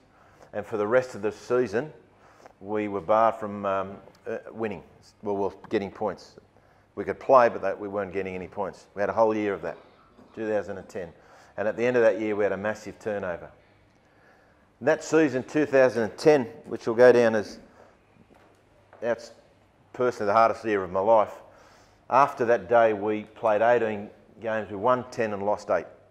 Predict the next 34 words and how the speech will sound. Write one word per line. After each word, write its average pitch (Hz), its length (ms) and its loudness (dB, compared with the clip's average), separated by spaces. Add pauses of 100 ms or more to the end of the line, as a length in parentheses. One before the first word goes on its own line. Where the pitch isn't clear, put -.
(880)
which - 200 -20
is, 92 160 -16
which 98 200 -18
was 87 140 -20
a 90 40 -14
phenomenal 101 560 -4
record. 87 340 -6 (960)
Two 151 180 0
thousand 135 380 4
eleven, 113 380 2
after 110 280 0
we 104 100 -6
lost 120 320 2
all 117 120 0
the 101 80 -6
players, 117 440 2
remember 98 240 -10
we 95 100 -6
lost, 104 360 -6 (680)
um, 107 200 -14
had 95 220 -6
massive 113 380 -2
amount 104 240 -4
of - 80 -12
players, 123 460 2 (240)
twelve 120 320 -2
we've 92 180 -10
lost, 117 340 2
and 101 140 -12
some 101 240 -8
really 113 280 2
good 104 160 -4
players, 117 340 4
m-, 110 120 -14